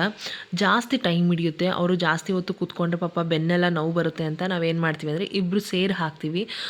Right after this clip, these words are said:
ಅಂದ್ರೆ ಅವಳೊಂದು ಕೈ ನಾನೊಂದು ಕೈ ಹಾಕೋದ್ರಿಂದ ಬೇಗ ಬೇಗ ಮುಗಿಯುತ್ತೆ, ಅದಕ್ಕೋಸ್ಕರ.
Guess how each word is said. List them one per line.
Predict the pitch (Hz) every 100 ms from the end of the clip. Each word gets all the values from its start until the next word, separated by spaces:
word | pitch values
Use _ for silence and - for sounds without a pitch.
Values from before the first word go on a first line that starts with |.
| - -
ಅಂದ್ರೆ | 208 208
ಅವಳೊಂದು | 180 185 190
ಕೈ | 185 190 190
ನಾನೊಂದು | 175 170 175
ಕೈ | 175 170
ಹಾಕೋದ್ರಿಂದ | 160 160 165 180
ಬೇಗ | 196 185 190
ಬೇಗ | 180 165 170
ಮುಗಿಯುತ್ತೆ, | 175 160 160 160 160
ಅದಕ್ಕೋಸ್ಕರ. | 156 156 165 - -